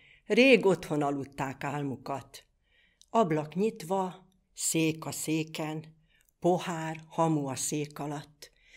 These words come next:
Csupán a kártyaasztal szélen feküdt két pakli kártya szépen, mely véletlenül ott maradt.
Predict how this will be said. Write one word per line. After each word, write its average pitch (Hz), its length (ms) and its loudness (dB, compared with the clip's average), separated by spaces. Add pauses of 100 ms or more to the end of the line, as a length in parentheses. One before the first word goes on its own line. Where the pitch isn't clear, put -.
(280)
Csupán 196 420 4
a 180 120 2
kártyaasztal 180 800 4
szélen 170 580 2
feküdt 160 480 -6
két 208 300 0
pakli 151 320 -4
kártya 160 460 -2
szépen, 175 680 -4 (400)
mely 175 220 2
véletlenül 156 840 -2
ott - 280 -14
maradt. - 320 -16